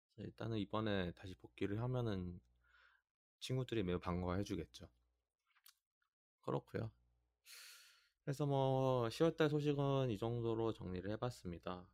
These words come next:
딱 여러 가지 이야기들 많이 했는데, 홀리데이 시즌이라고는 하지만은 좀 조용하긴 해요.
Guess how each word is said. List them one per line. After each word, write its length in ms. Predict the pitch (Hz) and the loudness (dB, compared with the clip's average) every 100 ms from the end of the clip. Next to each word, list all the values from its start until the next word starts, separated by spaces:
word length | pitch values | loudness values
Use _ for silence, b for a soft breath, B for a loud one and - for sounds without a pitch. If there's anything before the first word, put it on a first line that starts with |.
| _ | _
딱 140 | - - _ _ _ _ _ _ - | -20 -20 _ _ _ _ _ _ -10
여러 160 | 95 95 | -6 -4
가지 220 | 95 98 | -4 -2
이야기들 360 | 95 92 92 90 | -2 -2 -4 -4
많이 220 | 87 92 | -6 -6
했는데, 580 | 113 110 98 107 95 90 _ _ _ b b b b b b b b _ _ _ | -6 -6 -4 -2 -2 -6 _ _ _ b b b b b b b b _ _ _
홀리데이 400 | 143 160 151 151 | 0 2 4 2
시즌이라고는 720 | - 143 143 143 139 135 135 | 0 -2 0 0 0 0 0
하지만은 720 | 139 - 135 131 131 131 127 120 | -2 -2 -2 0 0 0 0 -4
좀 140 | 127 | -8
조용하긴 580 | - 104 113 123 117 123 | -4 -2 0 0 0 0
해요. 340 | 135 127 139 | 0 0 -2